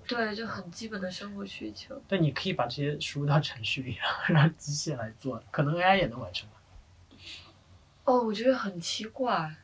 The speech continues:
Speaker 1: 就如果是全，全部机械化，是吧？
Speaker 2: 对啊，不，不，不能吧？
Speaker 1: 但是你在那个工作当中，你没有，你，你去感受说这是一份人在做的工作，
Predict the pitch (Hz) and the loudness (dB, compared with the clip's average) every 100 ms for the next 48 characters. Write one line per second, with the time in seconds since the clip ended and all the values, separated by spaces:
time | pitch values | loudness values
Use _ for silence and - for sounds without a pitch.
0 | - - 135 131 131 127 127 120 - - | -20 -4 -2 0 -2 -2 -6 -8 -14 -12
1 | 131 - 117 127 117 113 120 110 104 - | -12 -6 -8 -6 -8 -6 -6 -6 -8 -12
2 | - - 262 254 214 185 170 170 - - | -16 -2 4 4 2 -2 -4 -10 -18 -20
3 | - - - 269 - 277 294 214 160 180 | -20 -20 -12 -10 -10 -4 2 4 4 4
4 | 226 226 185 170 208 175 135 135 143 139 | 6 6 8 6 4 4 2 0 -2 -2
5 | 143 135 117 107 113 139 123 113 - - | -2 -2 -4 -6 -2 0 0 -6 -18 -20
6 | - - - 139 135 151 - - 151 135 | -20 -10 -2 -2 -2 -8 -10 -8 -2 0
7 | 131 180 127 117 - 165 147 135 135 135 | 2 4 2 2 4 4 4 2 2 2
8 | 139 - 131 131 139 131 123 107 107 147 | -2 0 0 2 0 0 -2 -4 -2 0
9 | 135 139 127 123 127 127 | 2 0 -2 -6 -4 -4